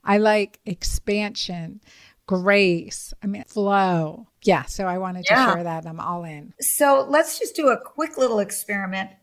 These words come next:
Speaker 2: to show you how you feel and how hard it is to, to be in flow when you're contracted. So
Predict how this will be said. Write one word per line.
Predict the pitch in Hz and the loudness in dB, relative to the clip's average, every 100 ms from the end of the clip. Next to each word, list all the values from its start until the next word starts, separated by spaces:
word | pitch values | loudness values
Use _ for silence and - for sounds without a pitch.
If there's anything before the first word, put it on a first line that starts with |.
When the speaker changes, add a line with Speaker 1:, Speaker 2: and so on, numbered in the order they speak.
| _ _ - | _ _ -4
Speaker 2:
to | 240 | 0
show | 226 - - 233 302 339 | 0 -2 2 6 6 6
you | 220 190 208 233 _ _ _ _ | 2 0 0 -6 _ _ _ _
how | - 208 214 | 2 6 6
you | 220 247 262 | 4 -2 -4
feel | - 226 277 185 | -4 -2 2 2
and | 190 | 2
how | 202 | 0
hard | 185 233 262 | 2 2 2
it | 202 | -2
is | 208 202 | -2 -2
to, | - 185 - | -6 -10 -8
to | - 175 156 _ _ _ - 143 143 175 | -6 -4 -6 _ _ _ -20 -20 -18 -8
be | 190 233 | -6 -4
in | 233 202 190 | -2 -4 -4
flow | - - 233 277 196 | -12 -2 -2 0 -2
when | 185 208 | -4 -8
you're | 190 180 | -8 -10
contracted. | 180 - 156 151 - _ _ _ - - _ | -10 -6 -6 -6 -14 _ _ _ -20 -20 _
So | - 226 233 | 2 2 2